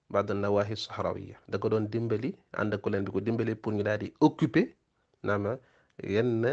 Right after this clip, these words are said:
wet gi nekkoon wala yenn région yi nekkoon ci, ci désert bi. Mu kon ne ba tey, mu ne ci atum mille huit cent quatre-vingt-quatorze.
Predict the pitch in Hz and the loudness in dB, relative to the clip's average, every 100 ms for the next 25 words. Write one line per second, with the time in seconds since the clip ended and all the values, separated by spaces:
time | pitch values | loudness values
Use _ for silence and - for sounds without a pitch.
0 | - _ _ _ _ _ _ _ _ _ | -2 _ _ _ _ _ _ _ _ _
1 | - 110 110 113 113 - 107 117 113 - | -8 -2 2 2 0 -6 -6 -4 -8 -4
2 | 107 104 101 110 113 113 110 110 107 101 | 0 2 2 2 2 2 0 -2 -2 -2
3 | 98 95 101 135 143 - 92 92 - - | -4 -2 -4 -6 -10 -8 -6 -4 -6 -12
4 | _ _ _ _ _ _ _ _ _ _ | _ _ _ _ _ _ _ _ _ _
5 | _ _ _ _ _ _ _ _ _ _ | _ _ _ _ _ _ _ _ _ _
6 | _ _ _ _ _ - - _ 110 98 | _ _ _ _ _ -20 -20 _ -4 4
7 | 117 107 107 92 95 117 113 113 120 110 | 6 8 4 2 2 0 2 0 0 0
8 | 113 135 143 117 113 127 120 107 110 101 | 2 2 0 -4 -4 -4 0 2 2 0
9 | 95 - 92 90 | 0 0 -2 -4